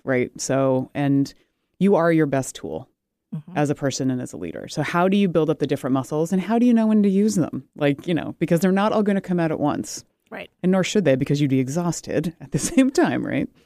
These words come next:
Speaker 2: Right.
Speaker 1: So, but as a leader, a big part of your job is to coach your employees, is to empower them and to put them in stretch zone, you know, so to get them into,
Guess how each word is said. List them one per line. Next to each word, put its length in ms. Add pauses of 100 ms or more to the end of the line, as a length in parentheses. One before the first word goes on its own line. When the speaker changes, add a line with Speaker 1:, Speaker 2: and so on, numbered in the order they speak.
(140)
Speaker 2:
Right. 480 (100)
Speaker 1:
So, 380
but 360
as 200
a 80
leader, 360
a 120
big 260
part 220
of 100
your 140
job 220
is 100
to 80
coach 340
your 80
employees, 460
is 100
to 120
empower 420
them 500
and 260
to 480 (140)
put 140
them 140
in 100
stretch 360
zone, 400 (100)
you 100
know, 180
so 220
to 180
get 300
them 240
into, 580